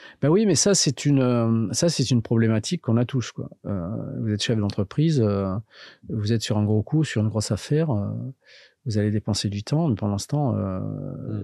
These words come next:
Speaker 1: vous allez pas faire entrer d'argent parce que le, les autres marchés, euh, plus,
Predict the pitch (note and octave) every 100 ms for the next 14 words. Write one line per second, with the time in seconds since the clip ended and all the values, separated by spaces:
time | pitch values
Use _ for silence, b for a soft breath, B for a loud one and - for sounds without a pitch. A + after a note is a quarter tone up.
0 | - A2 G2+ G2 A2+ - A2+ G#2 A2 F#2+
1 | F#2+ A#2 C3+ G#2+ - - B2 A2 G2 A#2+
2 | B B B _ G2 A2+ A2 G2+ F#2+ -
3 | B2 A2+ G2+ G2 G#2 - D3 - - -